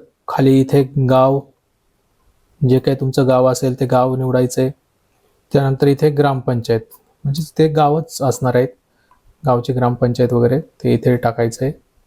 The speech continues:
यानंतर खाली पिनकोड टाकायचा आहे, जो तुमच्या गावचा पिनकोड आहे तो इथे टाकायचा आहे.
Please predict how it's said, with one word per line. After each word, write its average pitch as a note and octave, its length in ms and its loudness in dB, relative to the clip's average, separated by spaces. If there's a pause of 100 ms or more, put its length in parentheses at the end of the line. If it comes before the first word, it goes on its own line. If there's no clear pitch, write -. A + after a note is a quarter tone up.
(2000)
यानंतर C#3 320 2
खाली C#3 200 0
पिनकोड D#3+ 560 0
टाकायचा A#2 400 -4
आहे, A#2 80 -2
जो B2 160 -2
तुमच्या B2+ 280 -6
गावचा A#2 340 -2
पिनकोड A#2+ 400 0
आहे B2 140 0
तो B2 140 -2
इथे A#2+ 180 -2
टाकायचा A#2+ 440 -2
आहे. A#2+ 120 0